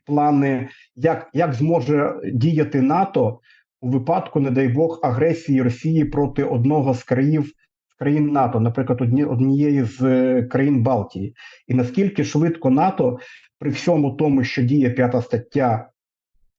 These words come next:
Північно-Атлантичного договору, і, в принципі, вони зобов'язані реагувати, наскільки швидко нато навіть зможе прореагувати, оскільки, ну, це ж,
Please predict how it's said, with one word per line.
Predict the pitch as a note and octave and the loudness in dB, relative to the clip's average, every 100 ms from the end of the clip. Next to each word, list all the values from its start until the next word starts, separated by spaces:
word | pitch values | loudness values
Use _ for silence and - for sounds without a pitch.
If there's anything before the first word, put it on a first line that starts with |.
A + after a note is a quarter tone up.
| _ | _
Північно-Атлантичного | B2 A#2+ B2 B2+ A2+ B2 A#2 B2 - G#2+ G#2 | -2 -2 0 -2 0 -2 -2 -2 0 0 0
договору, | A2 F3 D3+ B2 G#2+ A2 - - - - - | 0 0 2 0 0 -4 -10 -18 -18 -18 -6
і, | A#2+ A#2+ | 0 0
в | A#2 | 0
принципі, | C#3+ B2 A#2+ B2 | -2 0 0 0
вони | A#2 B2 A#2 | 2 2 2
зобов'язані | G2+ - C3+ C#3+ C3 B2+ A2+ G#2 G2+ | -2 -4 -2 0 2 2 0 -2 0
реагувати, | G#2 G#2+ A2 D#3 F#3+ | 2 2 2 0 0
наскільки | C#3 A#2 - F3+ - D#3+ D3+ - - | 0 0 0 -2 0 0 -2 -6 -20
швидко | - C3+ E3+ E3+ D3 | -4 0 0 0 0
нато | C3 D#3 E3 D#3+ - - _ _ | 2 2 2 0 0 -8 _ _
навіть | B2 D3+ D3 | -4 0 0
зможе | A2+ D#3+ E3+ A#2 A#2 | 2 2 2 0 -2
прореагувати, | A#2 G#2 G#2 G2 G2+ F2+ - | 0 0 0 0 0 -2 -2
оскільки, | F#2+ - D#3 D3+ D3 | -6 -2 -2 0 0
ну, | C#3+ | 0
це | C3+ C3+ | 0 -2
ж, | - | -4